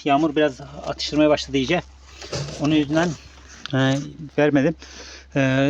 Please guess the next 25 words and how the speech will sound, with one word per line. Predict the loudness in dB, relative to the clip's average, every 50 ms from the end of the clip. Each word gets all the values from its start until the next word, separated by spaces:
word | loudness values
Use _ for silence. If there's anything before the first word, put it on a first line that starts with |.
| 2 0
depomuza | 0 0 2 2 2 4 4 4 2 2 0 -2 -6 -10 -14 -16 -16 -8
suyu | -2 2 2 4 4
açtım | 4 2 0 -2 0 0
arkadaşlar | 0 2 2 0 0 2 2 2 2 2
da | 0 0 -2 -10 -20 -20 -20 -20 -20 -20 -20 -20 -20 _ _ _ -2
depomuzda, | -2 0 2 2 4 4 2 2 2 2 2 0 -2 -6 -16 -20 -16 -8 -2
e, | 0 0 2 0
fazla | 0 2 2 2 2 2
su | 0 0 2 4
yok | 4 4 4
şu | 2 0 2
an. | 2 0
Şu | -2 -4 -6 -4 0 0 0 -2
seviyelerde | -2 -4 0 2 2 2 2 2 2 2 2 2 0
aşağı | 0 0 -2 -2
yukarı | -2 -2 -2
görüyorsanız. | -2 0 0 0 0 -2 -2 -2 -2 -2 -4 -6 -10 -20 -20 -20 -20 -20 -20 -20 -20 -20 _ -6
Kartonda | -4 -2 -2 0 0 2 2 2
gösteriyorum | 2 2 2 2 2 2 4 2
arkadaşlar. | 2 2 2 0 0 2 2 0 0 -2 -6 -20 -20 -20 -20 -18 -18 -18 -16 -18 -18 -20 _ _ -4 -2
E, | 0 0 0 0 -2 -4 -6 -10 -12 -20 _ -20 -20 _ _ _ _ _ -12
güneş | -6 -2 0 0 0 0 -2 -4 -8 -10 -8 -6 -2
yeterli | -2 -2 0 0 0 2 4
olmadığı | 4 4 4 2 0 -2
için | -2 -2 -2 -2 -2